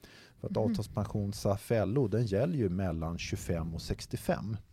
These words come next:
Speaker 1: Och arbetsgivaren har ingen skyldighet att fortsätta betala in efter sextiofem år. Så här finns det ju de som kommer överens om med sin arbetsgivare att inbetalningen ska fortsätta. Eller att man får en löneförhöjning till exempel.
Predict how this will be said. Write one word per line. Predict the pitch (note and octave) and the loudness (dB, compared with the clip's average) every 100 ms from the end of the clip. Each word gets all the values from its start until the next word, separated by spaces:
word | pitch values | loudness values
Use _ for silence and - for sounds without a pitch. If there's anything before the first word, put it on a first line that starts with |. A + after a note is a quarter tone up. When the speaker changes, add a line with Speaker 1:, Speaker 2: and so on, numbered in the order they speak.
| - | -8
Speaker 1:
Och | F#2+ | 0
arbetsgivaren | A2 F2+ - G2 C#3+ C#3 | 0 0 -2 -2 0 0
har | F#2 A#2+ | 0 2
ingen | E3 E2 | 0 0
skyldighet | - D3 D2+ D3+ G3 E3 - F#3 | 2 2 2 2 2 2 2 -2
att | - | -4
fortsätta | - C#3+ - - - G#3+ | -2 -4 -2 -6 -4 -6
betala | G3 D3+ A#2+ D#2+ | 2 4 4 2
in | D#2+ G2+ - | 0 -4 -2
efter | F2+ - - | -4 -4 -4
sextiofem | - - - - - | -4 -4 -4 -2 0
år. | B1+ - - - - - | -2 -2 -4 -12 -20 -20
Så | - A2 F#2+ | -4 2 4
här | B2 D#3+ E3+ - - - - - | 6 4 2 0 -20 -20 -20 -18
finns | - C3+ G#2+ | 0 2 6
det | E3 | 8
ju | |
de | C#3+ F#2+ | 10 8
som | A2 B2+ | 2 4
kommer | G#2 A2 | 4 6
överens | C3+ C#3+ E2 E3 - G#2 | 6 6 6 4 4 2
om | E2+ F#2+ G#2+ A2 | 4 2 0 -4
med | A#2+ A2 | 2 2
sin | - C3 | 4 6
arbetsgivare | B2 E2 - F#2+ F#2+ | 6 4 0 2 4
att | F#2+ | 4
inbetalningen | A#2 F2 E2+ G2 F2+ F2+ | 4 2 2 2 2 0
ska | - F2+ | -2 -2
fortsätta. | A#2+ G2 - - - - B3 - - - - - - | 0 -2 -4 -6 -4 2 2 2 -14 -14 -14 -16 -4
Eller | G#2 E2+ A#2 | -2 2 0
att | - | 4
man | E3+ | 2
får | - D3 | 6 6
en | C3+ | 8
löneförhöjning | C#3 G#2+ D#2+ D2+ - G2 E2+ C#2 D#2 B2 A#3+ A3+ | 10 10 8 2 2 6 6 4 2 -2 -2 -2
till | A3+ | -2
exempel. | E3+ F3 - A3+ | 2 2 4 0